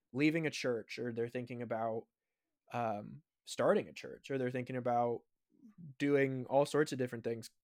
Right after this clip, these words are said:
Um, I mean, you know, uh, you, you probably know better than I do the, the, the types of decisions that people are, are kind of feeling like they're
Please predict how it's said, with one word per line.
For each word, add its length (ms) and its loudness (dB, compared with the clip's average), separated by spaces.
Um, 360 -2
I 60 -6
mean, 260 -4
you 160 4
know, 380 0
uh, 60 4
you, 280 2
you 120 2
probably 240 6
know 120 4
better 240 6
than 140 4
I 120 0
do 200 -6
the, 260 -2
the, 400 -2
the 200 -2
types 340 -2
of 120 -8
decisions 540 -2
that 160 -8
people 320 -4
are, 240 -2
are 120 -2
kind 240 -2
of 100 -6
feeling 380 -4
like 200 -6
they're 220 -2